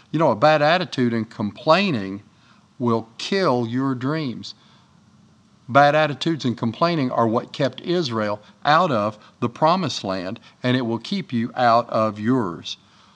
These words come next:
Wrong relationships are dream killers. Proverbs chapter thirteen, verse twenty says, "He who walks with wise men will be wise, but the companion of fools will be destroyed." The Message Bible says,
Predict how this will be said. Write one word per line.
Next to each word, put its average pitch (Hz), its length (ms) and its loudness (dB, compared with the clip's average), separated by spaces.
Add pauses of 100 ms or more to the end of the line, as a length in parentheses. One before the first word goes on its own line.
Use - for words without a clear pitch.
(200)
Wrong 143 280 6
relationships 170 800 0
are 107 80 0
dream 110 380 -2
killers. 95 420 -4
Proverbs 131 560 2
chapter 151 340 0
thirteen, 151 560 -4
verse 143 240 -4
twenty 165 400 -6 (220)
says, - 300 -2
"He 208 160 0
who 139 120 2
walks 147 400 2
with 110 140 -4
wise 147 500 0
men 147 380 -4 (300)
will 120 240 0
be 131 160 2
wise, 127 580 0 (500)
but 123 220 0
the 120 80 0
companion 156 760 -2
of 147 120 -4
fools 117 640 -2 (260)
will 120 140 2
be 117 480 0
destroyed." - 800 -4 (440)
The 120 100 4
Message 131 480 2
Bible 113 340 2
says, 113 460 -2